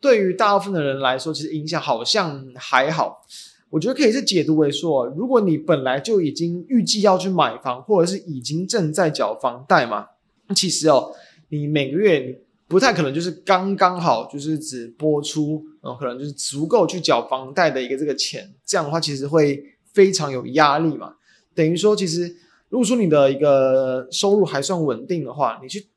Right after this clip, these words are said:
增加一些房贷的这个一个感受，或许都没有到这个太大。那当然就是，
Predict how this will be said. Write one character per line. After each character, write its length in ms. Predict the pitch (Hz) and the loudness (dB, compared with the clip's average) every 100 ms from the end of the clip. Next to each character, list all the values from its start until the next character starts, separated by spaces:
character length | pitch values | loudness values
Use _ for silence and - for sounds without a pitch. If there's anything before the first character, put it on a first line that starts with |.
| _ - | _ -2
增 260 | 262 247 | 2 2
加 200 | 247 226 | 2 2
一 40 | 220 | 2
些 120 | 226 | -2
房 240 | - 151 | -2 -2
贷 100 | 175 | 0
的 140 | 170 143 | -2 -4
这 100 | 160 | -2
个 160 | 151 | -2
一 60 | 131 | -2
个 100 | 143 | -6
感 240 | - 117 - | -4 -6 -6
受， 400 | - 143 120 - _ | -4 -4 -4 -14 _
或 160 | 233 190 | -2 -2
许 160 | 151 | -2
都 100 | 127 | -4
没 120 | 156 | -4
有 120 | 147 117 | -4 0
到 200 | 139 139 | 0 0
这 100 | 135 | -6
个 80 | 127 | -10
太 220 | - 165 - - | -2 -2 -2 0
大。 200 | 139 - - _ _ - | 0 0 -14 _ _ -10
那 80 | 170 | 2
当 160 | 185 | 6
然 220 | 165 143 139 | 6 4 0
就 80 | |
是， 500 | 160 180 175 160 - | -4 0 0 0 -6